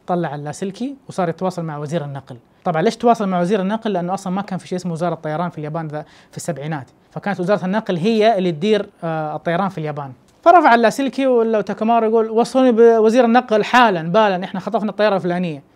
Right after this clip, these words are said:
وإذا تبغوا سلامة الركاب فلازم تنفذوا شروطي بدون تردد."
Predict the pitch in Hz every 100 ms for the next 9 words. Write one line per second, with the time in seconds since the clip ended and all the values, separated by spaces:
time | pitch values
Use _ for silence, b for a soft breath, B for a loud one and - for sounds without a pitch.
0 | - 175 240 214 220 226 233 208 196 -
1 | 262 254 226 208 202 226 - 190 180 190
2 | 226 214 220 196 165 202 202 185 214 165
3 | 139